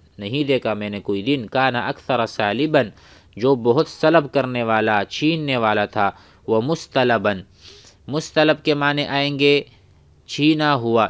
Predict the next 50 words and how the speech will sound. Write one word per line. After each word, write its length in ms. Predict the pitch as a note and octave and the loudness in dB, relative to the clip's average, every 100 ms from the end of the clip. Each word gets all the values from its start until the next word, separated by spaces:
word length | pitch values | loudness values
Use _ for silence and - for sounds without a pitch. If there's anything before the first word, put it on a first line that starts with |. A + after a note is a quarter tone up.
| - | -2
چھینی 360 | - D3 D#3+ | -4 -2 -2
ہوئی 280 | D3 B2+ A#2+ | -2 0 -2
چیز۔ 340 | G#2 A#2 G#2+ A#2+ | -2 -6 -4 -4
ہم 140 | C#3 | -6
ان 100 | D#3 | -8
سے، 220 | - - | -10 -8
ہم 120 | C3+ | -6
نے 140 | D#3 D#3+ | -2 -2
ان 160 | D3+ | -2
سے 120 | D#3 D3 | -2 -4
ان 160 | D#3 | -2
کے 100 | D#3 | -6
کرتے 380 | - D#3 E3 F#3 | -4 -4 -2 -2
بھی 120 | E3 | -2
چھین 260 | C#3+ B2+ G#2 | -4 -10 -10
لیے، 260 | G2 F#2+ | -10 -8
ہر 180 | F#2+ C#3+ | -6 -8
چیز 360 | C#3 D#3+ F3 B2+ | -6 -2 -2 0
لے 160 | A2 | -2
لی 100 | G#2 | -2
ان 160 | G2+ G2 | -4 -8
سے۔ 160 | - - - - _ | -10 -12 -14 -20 _
سربالہ، 1080 | - C3 A#2+ G2+ C3 C#3 C#3 C3+ C3+ C#3 C#3 - - _ A2 | -6 0 0 4 6 6 4 2 2 2 0 -4 -18 _ -12
ان 180 | B2+ | -8
کے 120 | B2 A2+ | -4 -2
جو 180 | A2 | -4
کرتے 440 | G#2+ C#3 C3+ C#3+ C3+ | -4 -4 -2 -2 -2
تھے 320 | C3+ C3 C3 | 0 0 2
یا 160 | A#2 A2 | 2 0
ان 160 | A#2+ | -2
کے 120 | B2 | -6
جو 140 | G#2+ A2 | -4 -6
پہننے 460 | - G2+ A#2+ B2 | -4 -6 -6 -8
کا 160 | A#2+ G#2+ | -6 -6
سامان 540 | - G#2 G#2+ B2 C3+ | -4 -8 -4 -6 -6
تھا، 280 | C3 B2 A#2+ - - _ - | -4 0 0 -2 -14 _ -4
وہ 200 | C3 C#3+ | 0 0
بھی 220 | C#3 A2 | 0 -2
ہم 120 | A2 | -4
نے 200 | A#2 C3+ | -6 -6
ان 180 | A2+ A2 | -6 -8
سے 240 | - E3+ - _ _ - _ | -4 -4 -4 _ _ -20 _
لے 260 | - A#2 G#2+ | -2 2 4
لیا۔ 380 | F#2+ F#2+ F#2+ F#2+ _ | 2 0 0 -2 _
لا 220 | A2+ C3+ C#3 | 0 4 4
یناکر، 580 | A#2+ A2 A2+ A2+ C3+ C#3 B2 | 2 0 -2 0 0 0 2
لا 160 | B2 | 2
یقاتل، 580 | B2+ A2+ - B2+ B2 C#3 | 4 0 0 0 0 -2
ولا، 320 | C#3 A2 G2+ | 0 0 0
ایسا 420 | G#2 F#2 B2+ D3 | -2 -2 -4 -4